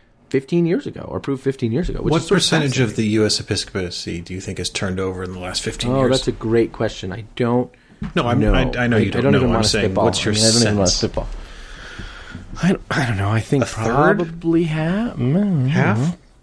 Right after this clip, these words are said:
Speaker 2: A lot.
Speaker 1: Yeah.
Speaker 2: A lot, I think. And, you know, I, yeah, I, I, I think you're right. I think this raises,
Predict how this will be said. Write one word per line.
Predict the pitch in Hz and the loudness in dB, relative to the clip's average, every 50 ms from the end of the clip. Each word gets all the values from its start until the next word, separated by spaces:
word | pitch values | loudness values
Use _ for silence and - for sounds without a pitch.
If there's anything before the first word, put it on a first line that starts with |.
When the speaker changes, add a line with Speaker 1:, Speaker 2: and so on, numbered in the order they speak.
| _ - _ - _ | _ -20 _ -10 _
Speaker 2:
A | 139 151 | 0 2
lot. | 160 156 113 80 - - - - - - - - - - - - - - | 2 2 0 -2 -6 -12 -16 -20 -20 -20 -20 -20 -20 -20 -20 -20 -8 -2
Speaker 1:
Yeah. | - 113 95 87 - - - - - _ | 0 0 0 0 -4 -10 -20 -20 -14 _
Speaker 2:
A | - 151 | -2 0
lot, | 143 104 80 73 71 - - - - - | 0 0 -2 -4 -8 -14 -18 -20 -16 -6
I | - 113 101 | -4 -4 -2
think. | - - 92 90 87 - - - - | 0 -2 -2 -2 -2 -6 -14 -18 -10
And, | - 131 131 131 131 135 143 - - - | -4 -2 2 2 2 2 2 -2 -2 0
you | 165 170 | 2 2
know, | 123 104 113 123 | 4 2 2 0
I, | - 113 110 110 110 110 113 - - - - - - - - - - - - - - | 0 2 2 2 0 0 -6 -10 -10 -14 -14 -14 -14 -14 -16 -16 -16 -18 -18 -14 -2
yeah, | - 175 147 110 - - | 0 0 0 0 -2 -2
I, | - 113 | -2 -2
I, | - - 127 120 - 127 | 0 0 -2 0 0 0
I | 120 | 2
think | 156 156 143 - | 2 0 0 0
you're | 101 98 | 0 0
right. | 117 120 90 - | 2 0 2 0
I | 90 104 | -2 0
think | - 110 - | 0 -2 -2
this | 95 - - | -2 -4 0
raises, | - 90 90 87 85 85 87 85 - | 0 0 0 2 0 -2 -2 -4 -6